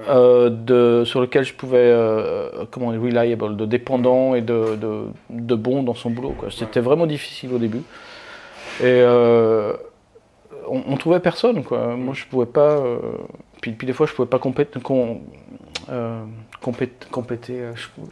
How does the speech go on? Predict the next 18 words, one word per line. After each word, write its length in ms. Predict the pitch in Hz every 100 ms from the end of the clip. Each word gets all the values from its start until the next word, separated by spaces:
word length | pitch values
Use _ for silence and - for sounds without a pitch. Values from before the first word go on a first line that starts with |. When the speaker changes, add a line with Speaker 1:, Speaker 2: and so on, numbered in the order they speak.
| -
Speaker 2:
Tu 80 | -
peux 120 | 113
pas, 580 | 117 113 107 107 107 107
Speaker 1:
je 120 | 104
pouvais 220 | 160 151
pas 160 | 143 160
rivaliser 600 | 165 160 156 147 160 170
avec, 320 | 139 139 113
Speaker 2:
Ouais. 60 | 151
Speaker 1:
euh, 60 |
avec 160 | 139 139
d'autres 220 | 147 147
agences 360 | 131 139 165 -
parce 160 | 123
que, 140 | - 131
par 240 | 113 123
exemple, 260 | 120 135 127
Bloomberg 460 | 127 123 131 131